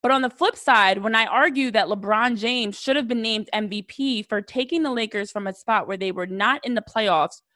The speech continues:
to now being a playoff team, having one of the best records, playing in a very difficult West, so their West, their schedule as a whole, because you play more Western Conference games, is tougher than someone on the Eastern Conference, for instance, maybe the Bucks, like,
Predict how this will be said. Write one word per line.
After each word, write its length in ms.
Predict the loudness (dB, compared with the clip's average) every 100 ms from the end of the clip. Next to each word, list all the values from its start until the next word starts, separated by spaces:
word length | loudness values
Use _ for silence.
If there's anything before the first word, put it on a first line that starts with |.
| _ _
to 80 | -4
now 300 | 2 2 2
being 180 | -2 -4
a 60 |
playoff 360 | -4 0 0 0
team, 300 | -6 -8 -6
having 240 | -6 -6 -2
one 120 | -2
of 40 |
the 60 | -2
best 340 | 2 2 2
records, 380 | 0 0 -4 -8 0
playing 200 | 0 0
in 80 | -2
a 60 | -2
very 340 | 2 2 2
difficult 460 | -2 -8 -6 -6 -2
West, 340 | 0 -2 -2
so 80 | -2
their 180 | 0 0
West, 300 | 2 2 0 _ _
their 180 | 6 6
schedule 400 | 4 2 2 4
as 100 | 2
a 80 | 0
whole, 300 | 2 2 2
because 260 | 0 -6 -8
you 60 |
play 180 | -6 -4
more 220 | -2 -4 -2
Western 340 | -2 -2 -4 -4
Conference 440 | -2 -2 -6 -10
games, 360 | -8 -6 -6 -8 _ _ _ _
is 200 | -2 0 -2
tougher 500 | -2 -2 0 0 0 -4 _ 0
than 240 | 2 2 -2 _
someone 300 | -4 0 0
on 100 | -2
the 120 | -4 -6
Eastern 340 | -8 -6 -6
Conference, 400 | -2 -2 -2 -6
for 140 | -4 -4
instance, 240 | -4 -2
maybe 220 | 0 0
the 60 | 0
Bucks, 320 | 0 -2 -2
like, 180 | -4 -4